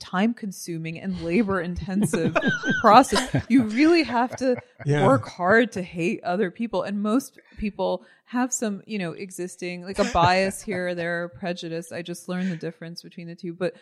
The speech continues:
Speaker 1: um, you know, most people are, are concerned with, like, not getting fired from their job and putting food on their table for their kids. They're not, like, seething with racial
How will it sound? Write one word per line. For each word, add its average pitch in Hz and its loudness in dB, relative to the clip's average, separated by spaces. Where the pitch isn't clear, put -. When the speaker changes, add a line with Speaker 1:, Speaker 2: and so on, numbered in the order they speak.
Speaker 1:
um, - -4
you 311 2
know, 175 -4
most 247 2
people 220 -2
are, 233 -4
are 233 -6
concerned 214 0
with, 202 -8
like, 175 -6
not 175 -4
getting 175 -6
fired 151 -4
from 170 -8
their 160 -10
job 240 6
and 170 -6
putting 165 -12
food 208 -2
on 185 0
their 160 -6
table 160 -10
for 165 -6
their 143 -6
kids. 262 2
They're 214 0
not, 233 0
like, 208 -8
seething 202 0
with 185 -10
racial 165 -6